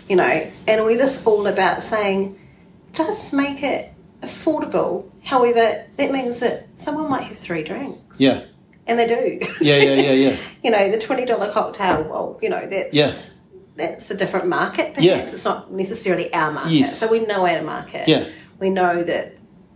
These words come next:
Speaker 1: we have the early twenties that come in and they really like to sit around and have some pizzas and
Speaker 2: Yeah.
Speaker 1: cocktails, but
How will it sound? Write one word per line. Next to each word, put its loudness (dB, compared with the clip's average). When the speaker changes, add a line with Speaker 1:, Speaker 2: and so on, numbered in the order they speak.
Speaker 1:
we 0
have -4
the 0
early 4
twenties 4
that -2
come -2
in 0
and -6
they -6
really -2
like -4
to -16
sit -6
around 2
and -2
have -2
some -6
pizzas -2
and 0
Speaker 2:
Yeah. 6
Speaker 1:
cocktails, -2
but -6